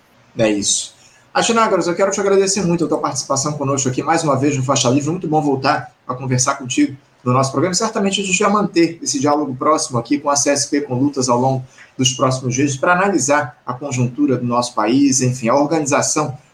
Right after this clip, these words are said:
da classe trabalhadora, essa necessidade de independência na luta de classe, enfim, muito importante esse papo que a gente bateu no programa de hoje. Mais uma vez, Atinagoras, muito obrigado pela tua participação, bom dia pra você, um abraço, até a próxima.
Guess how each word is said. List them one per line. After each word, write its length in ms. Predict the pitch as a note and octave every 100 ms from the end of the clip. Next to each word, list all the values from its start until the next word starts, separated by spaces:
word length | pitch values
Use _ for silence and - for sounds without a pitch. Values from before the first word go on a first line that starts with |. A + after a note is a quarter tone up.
| -
da 140 | B2
classe 300 | - C3 C3
trabalhadora, 580 | B2+ A#2+ A2 G2+ A#2+ B2+
essa 160 | B2
necessidade 880 | C3+ C3 D#3 - B2 C3+ D#3 - G#2
de 160 | - B2
independência 920 | C3 C#3+ C#3+ A#2 C3+ D3+ - G#2+ F#2 _ _ _
na 80 | A#2
luta 200 | A#2 C3
de 100 | B2+
classe, 440 | - B2 B2+ B2+ A#2+
enfim, 180 | B2
muito 160 | A2 D3+
importante 520 | C3 D#3 - C#3+ C3
esse 220 | B2+ -
papo 280 | - B2+ B2+
que 60 | A#2+
a 20 |
gente 180 | A2 -
bateu 320 | A#2 A#2+ A2+ - - -
no 100 | A#2+
programa 320 | B2 A#2+ A#2+
de 100 | G#2
hoje. 140 | G2
Mais 180 | C#3 F3+
uma 100 | E3+
vez, 200 | E3 G3
Atinagoras, 480 | F3 E3+ D3 C3 B2+
muito 140 | D#3
obrigado 500 | F#3 D3+ E3 F3+ - - -
pela 120 | C#3
tua 120 | D#3
participação, 540 | D3+ - - B2 E3+
bom 160 | F3 F3+
dia 160 | E3+ F3+
pra 140 | E3
você, 260 | C#3+ C3 E3+
um 100 | E3
abraço, 460 | D3+ E3 C#3+ - -
até 160 | B2
a 40 | D3+
próxima. 540 | E3+ E3+ - G2+ -